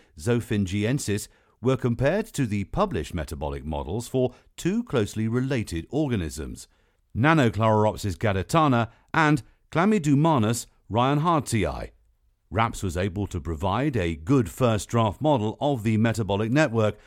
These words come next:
providing pathways for over three thousand reactions. Thirty-one reactions were not predicted by raps, which is unsurprising given that neither of the comparison organisms synthesize astaxanthin. Because raps flags gaps of missing processes,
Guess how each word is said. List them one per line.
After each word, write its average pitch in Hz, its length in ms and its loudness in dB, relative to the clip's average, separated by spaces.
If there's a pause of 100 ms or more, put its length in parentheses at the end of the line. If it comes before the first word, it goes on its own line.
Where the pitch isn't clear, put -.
(220)
providing 196 480 2
pathways 110 600 2
for 120 160 -4
over 131 280 4 (280)
three 196 520 0
thousand 90 560 -2
reactions. 104 680 -2 (460)
Thirty-one 104 560 0
reactions 92 560 0
were 117 100 4
not 127 240 2
predicted 117 560 -2
by 160 240 2
raps, 82 400 -2 (320)
which 131 180 0
is 123 120 2
unsurprising 110 840 0
given 143 280 2
that 156 140 2
neither 147 440 2
of 69 100 -8
the 78 140 -6
comparison 95 680 -2
organisms 113 760 0 (240)
synthesize 117 760 0 (440)
astaxanthin. 135 840 -2 (520)
Because 190 380 0
raps 123 440 -4
flags 113 420 -2
gaps 90 420 -4
of 82 160 -6
missing 87 300 -4
processes, 143 640 -2